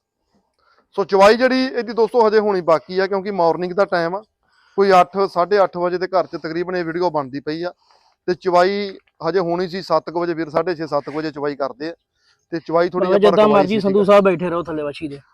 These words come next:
Speaker 1: ਉਦਾਂ ਪੂਰੀ
Speaker 2: ਬ-,
Speaker 1: ਠੰਡੀ ਮਿੱਠੀ ਆ,
Speaker 2: ਬਹੁਤ ਜ਼ਿਆਦੀ
Speaker 1: ਪਿਆਰੀ ਆ,
Speaker 2: ਠੰਡੀ
Speaker 1: ਠੀਕ
Speaker 2: ਆ।
Speaker 1: ਆ। ਕੋਈ ਮਤਲਬ ਉਹ ਗੱਲਬਾਤ ਨਹੀਂ ਹੈਗੀ, ਕੋਈ ਛਟਾਕਲ ਜੀ ਨਹੀਂ।
Speaker 2: ਉਹ ਨਹੀਂ, ਉਹ ਕੰਮ ਨਹੀਂ
Speaker 1: ਉੱਥੀ
Speaker 2: ਆ।
Speaker 1: ਪਾਥੀ ਸੋਹਣੀ ਆ ਤੇ ਦੰਦੀ ਚੌਕੀ ਆ।
Speaker 2: ਦੰਦੀ ਚੌਕੀ।
Speaker 1: ਸੋ ਪਲੂਣ ਵੱਛੀ ਆ, ਬਾਕੀ ਗੱਲਾਂ ਹੀ ਗਾਂ ਦੀਆਂ, ਠੀਕ ਆ। ਸੋ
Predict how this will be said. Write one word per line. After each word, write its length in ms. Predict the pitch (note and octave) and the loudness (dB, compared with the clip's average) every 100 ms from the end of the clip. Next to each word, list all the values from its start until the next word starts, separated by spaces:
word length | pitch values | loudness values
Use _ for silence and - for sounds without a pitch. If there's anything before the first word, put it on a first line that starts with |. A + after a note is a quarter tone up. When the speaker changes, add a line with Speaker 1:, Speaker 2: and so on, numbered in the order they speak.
| _ | _
Speaker 1:
ਉਦਾਂ 260 | D#3+ E3 G#3 | -6 0 2
ਪੂਰੀ 180 | G#3 G#3+ | 2 -2
Speaker 2:
ਬ-, 80 | E3+ | -4
Speaker 1:
ਠੰਡੀ 220 | F#3+ G#3 | -2 -2
ਮਿੱਠੀ 280 | F#3+ - F#3 | -2 -2 4
ਆ, 40 | |
Speaker 2:
ਬਹੁਤ 120 | G#3 | 4
ਜ਼ਿਆਦੀ 220 | G3 F3+ E3+ | 6 4 4
Speaker 1:
ਪਿਆਰੀ 80 | |
ਆ, 40 | D3 | 0
Speaker 2:
ਠੰਡੀ 140 | D#3 | -2
Speaker 1:
ਠੀਕ 100 | D#3 | -2
Speaker 2:
ਆ। 20 | |
Speaker 1:
ਆ। 40 | C#3+ _ _ _ _ - | -4 _ _ _ _ -10
ਕੋਈ 240 | E3+ F3 | -8 -8
ਮਤਲਬ 400 | F3 D#3+ D#3+ D#3+ | -8 -8 -4 -2
ਉਹ 140 | F3+ E3 | -2 0
ਗੱਲਬਾਤ 360 | D#3 D#3 E3 | 0 2 -2
ਨਹੀਂ 120 | D#3+ D#3+ | -2 -8
ਹੈਗੀ, 180 | F3+ | -8
ਕੋਈ 120 | F#3 F3 | -10 -12
ਛਟਾਕਲ 460 | - D3+ - D#3 | -2 -2 -2 -6
ਜੀ 120 | D#3 | -6
ਨਹੀਂ। 140 | D3+ G3+ | -4 2
Speaker 2:
ਉਹ 180 | G3+ G3+ | 4 4
ਨਹੀਂ, 140 | G3 | 4
ਉਹ 180 | G3 F#3 | 4 4
ਕੰਮ 200 | F3 E3 | 2 0
ਨਹੀਂ 120 | D#3+ | -2
Speaker 1:
ਉੱਥੀ 80 | E3 | 0
Speaker 2:
ਆ। 40 | |
Speaker 1:
ਪਾਥੀ 240 | F3 F3+ F3+ | 0 0 -8
ਸੋਹਣੀ 320 | E3+ F#3 G3 | -6 -6 -4
ਆ 60 | |
ਤੇ 120 | F#3 F#3 | -4 -6
ਦੰਦੀ 380 | - E3 F#3 | -4 -6 -6
ਚੌਕੀ 400 | E3 D#3+ A#2 C3+ | -2 -2 -2 -12
ਆ। 40 | B2 _ - | -12 _ -6
Speaker 2:
ਦੰਦੀ 240 | E3+ E3+ | -4 -2
ਚੌਕੀ। 400 | D#3+ D#3 C3+ C3+ A#2+ | -4 -6 -8 -12 -12
Speaker 1:
ਸੋ 300 | C#3 C#3 C3+ | -8 -6 -6
ਪਲੂਣ 400 | - F3 F#3 G#3+ | -4 -2 0 2
ਵੱਛੀ 320 | G3 - G3 | 0 0 -2
ਆ, 80 | G#3 | 2
ਬਾਕੀ 560 | F3+ - F#3+ F#3+ F#3 - D3 D#3 | 2 0 -2 -2 -4 -8 -8 -2
ਗੱਲਾਂ 220 | D#3 F3+ | 0 0
ਹੀ 40 | |
ਗਾਂ 200 | E3 E3 | 0 -2
ਦੀਆਂ, 180 | E3 E3+ | -2 -6
ਠੀਕ 160 | C#3+ F3 | -6 -12
ਆ। 80 | E3+ _ _ _ _ _ _ | -14 _ _ _ _ _ _
ਸੋ 340 | - C#3 C3+ | -12 -10 -10